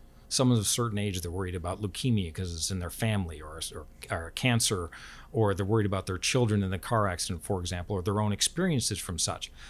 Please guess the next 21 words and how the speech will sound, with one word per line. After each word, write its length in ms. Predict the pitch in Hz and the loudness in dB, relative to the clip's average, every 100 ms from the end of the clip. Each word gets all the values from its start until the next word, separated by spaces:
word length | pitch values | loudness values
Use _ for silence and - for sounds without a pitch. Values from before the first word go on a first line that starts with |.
| - - | -18 -16
So 220 | - 131 113 | 0 4 4
I 80 | |
quite 300 | 104 - 156 | 4 4 6
often 320 | 147 123 - 95 | 6 4 2 2
have 180 | 107 | 2
to, 320 | - 95 90 85 | 2 -2 -2 -4
um, 240 | 78 73 - - - | -6 -8 -14 4 6
mold 240 | 113 127 110 | 8 6 4
the 40 | |
conversation 600 | - 107 98 - 104 95 | 2 2 2 2 0 0
to 80 | 87 | -2
what 160 | 101 92 | -2 -4
their 80 | |
personal 360 | - 95 - 87 | -4 -4 -4 -6
experiences 540 | - - 113 107 104 | -6 -2 0 0 -2
are. 140 | - - - - - | -6 -10 -18 -18 -10
So 140 | - 135 | 0 4
what 140 | 190 | 4
I 80 | 180 | 4
do 200 | 123 120 | 4 4
is 220 | 104 - | 4 0